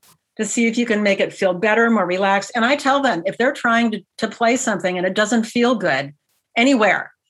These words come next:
stop immediately, because that's how bad habits are,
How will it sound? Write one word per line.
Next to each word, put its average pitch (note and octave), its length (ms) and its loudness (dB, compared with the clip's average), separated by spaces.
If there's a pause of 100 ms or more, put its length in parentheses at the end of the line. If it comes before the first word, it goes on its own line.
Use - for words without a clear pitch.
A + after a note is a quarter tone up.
(140)
stop A#3 380 0
immediately, F#3+ 800 -2
because F#3 480 -6 (360)
that's F#3+ 220 -4
how D#3+ 340 -6 (200)
bad F3 180 0
habits E3 420 -10
are, D3 260 -10